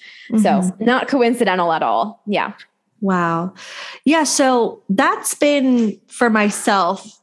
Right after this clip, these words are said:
Speaker 2: I went down a rabbit hole. I think a lot of people went down a rabbit hole during, um, lockdowns and things like
Speaker 1: Oh,
Speaker 2: that.
Speaker 1: yeah.
Speaker 2: And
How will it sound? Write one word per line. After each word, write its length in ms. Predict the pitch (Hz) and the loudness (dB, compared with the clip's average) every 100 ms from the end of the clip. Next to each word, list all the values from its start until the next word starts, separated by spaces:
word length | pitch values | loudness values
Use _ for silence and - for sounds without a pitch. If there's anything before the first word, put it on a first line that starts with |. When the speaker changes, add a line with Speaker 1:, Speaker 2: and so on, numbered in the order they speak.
| _ _ - | _ _ -2
Speaker 2:
I 520 | 208 202 202 196 196 | 0 0 0 0 -2
went 240 | - 202 202 | -2 -2 0
down 200 | 196 190 | 0 0
a 80 | 180 | 0
rabbit 300 | 170 165 - | -2 -4 -8
hole. 180 | - | -8
I 80 | 160 | -8
think 220 | 170 185 | -4 -4
a 40 | 170 | -2
lot 220 | 165 170 | 0 0
of 80 | 170 | -2
people 240 | 160 160 | -2 -2
went 200 | 156 - | -4 -4
down 180 | 175 170 | -2 -2
a 40 | |
rabbit 300 | 165 160 156 | 0 0 -2
hole 440 | 190 - 175 165 165 190 - 165 | -4 -2 0 -2 -6 -12 -10 -2
during, 720 | 185 175 170 170 170 165 - | 2 2 2 0 0 -2 0
um, 540 | 170 160 156 156 196 - _ - | 0 0 -2 -4 -6 -8 _ -6
lockdowns 800 | - 185 180 180 - 165 160 160 | -2 0 0 -2 0 2 2 0
and 160 | 180 170 | -2 -2
things 240 | 175 160 | -2 -2
like 180 | 160 156 151 | -4 -4 -2
Speaker 1:
Oh, 40 | 151 | -2
Speaker 2:
that. 280 | - - - | -2 -4 -6
Speaker 1:
yeah. 260 | 180 170 170 | -2 0 0
Speaker 2:
And 200 | 165 | -2